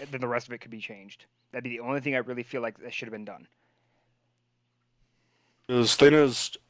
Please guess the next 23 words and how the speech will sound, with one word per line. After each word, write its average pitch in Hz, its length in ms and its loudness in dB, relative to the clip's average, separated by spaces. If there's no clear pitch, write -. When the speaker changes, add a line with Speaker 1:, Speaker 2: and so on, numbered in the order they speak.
Speaker 2:
a-, 135 200 6
as 135 200 2
it 135 60 -2
is, 123 220 0
even, 143 420 -6
oh, 131 100 2
no 120 100 -4
matter 143 240 0
what 120 300 0
you 117 340 -8
would 120 240 -6
put - 140 -8
in 117 80 -6
the 110 100 -2
other 107 140 0
slots, - 500 -2
would 123 120 -8
still, 147 320 6
it 113 100 0
would 110 120 -2
still 147 220 -2
wouldn't 117 280 0
change 123 640 -2